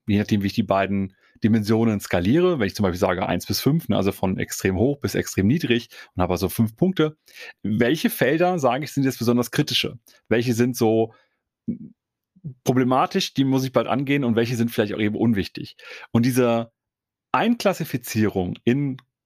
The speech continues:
Gruppen hat für mich einen ganz einfachen Vorteil.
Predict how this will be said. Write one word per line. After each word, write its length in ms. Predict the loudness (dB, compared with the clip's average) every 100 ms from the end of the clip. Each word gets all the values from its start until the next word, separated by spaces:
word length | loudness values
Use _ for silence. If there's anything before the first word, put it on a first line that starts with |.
| _ _ _
Gruppen 500 | 0 0 0 -4 -4 _ _
hat 300 | -4 -4 0
für 80 | 0
mich 180 | 2
einen 120 | 2 2
ganz 200 | 0 0
einfachen 380 | -2 0 -4
Vorteil. 500 | 0 0 2 0 0